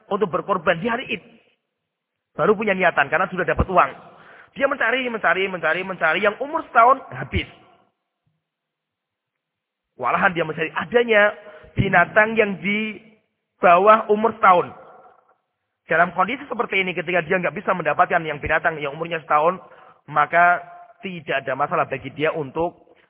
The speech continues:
menyembelih binatang yang umurnya kurang dari setahun. Kalau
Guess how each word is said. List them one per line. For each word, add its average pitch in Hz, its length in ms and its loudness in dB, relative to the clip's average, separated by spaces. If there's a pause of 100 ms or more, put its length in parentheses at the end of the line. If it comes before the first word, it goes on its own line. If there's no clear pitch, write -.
(100)
menyembelih 160 720 -2
binatang 156 560 0
yang 180 160 0 (160)
umurnya 180 640 -2
kurang 185 160 0
dari 156 240 -4
setahun. 123 320 -2 (340)
Kalau 165 320 2